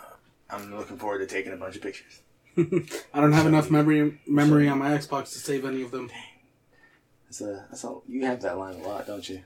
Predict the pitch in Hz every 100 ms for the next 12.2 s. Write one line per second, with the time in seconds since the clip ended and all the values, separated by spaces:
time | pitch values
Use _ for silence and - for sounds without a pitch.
0 | _ - - - _ _ - 143 143 160
1 | 165 160 165 165 170 165 160 151 170 180
2 | 180 156 151 143 139 135 143 147 147 143
3 | 151 147 151 143 - 143 - 151 135 139
4 | 123 123 123 127 123 123 - _ 196 165
5 | 147 165 139 147 160 131 156 143 120 113
6 | 110 110 104 104 98 95 95 104 - -
7 | 104 98 98 95 98 98 _ _ _ _
8 | _ _ _ _ _ - - 101 95 95
9 | 95 - 98 92 92 87 87 82 - _
10 | _ _ _ _ _ _ _ _ _ _
11 | _ _ _ _ _ _ _ _ - -
12 | 101 92